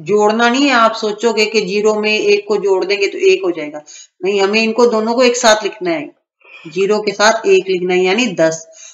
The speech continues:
अब दस में से सात घटाएंगे बच्चों, आ जाएगा तीन। अब जो नीचे का दो काट दिया था क्योंकि दो ने, अ, एक, दो ने एक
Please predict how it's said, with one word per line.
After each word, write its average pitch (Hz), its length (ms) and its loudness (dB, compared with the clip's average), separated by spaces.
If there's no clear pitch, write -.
अब 185 180 0
दस 302 240 4
में 285 120 2
से 233 140 -2
सात 190 280 2
घटाएंगे 170 520 -2
बच्चों, 208 420 -2
आ 175 100 4
जाएगा 170 400 4
तीन। 196 720 0
अब 175 120 0
जो 196 120 0
नीचे 196 320 -2
का 226 120 6
दो 214 260 4
काट 196 320 6
दिया 233 240 2
था 294 140 4
क्योंकि 226 340 -2
दो 202 380 0
ने, 214 160 -4
अ, 190 520 0
एक, 202 280 2
दो 208 160 4
ने 226 140 2
एक 226 480 2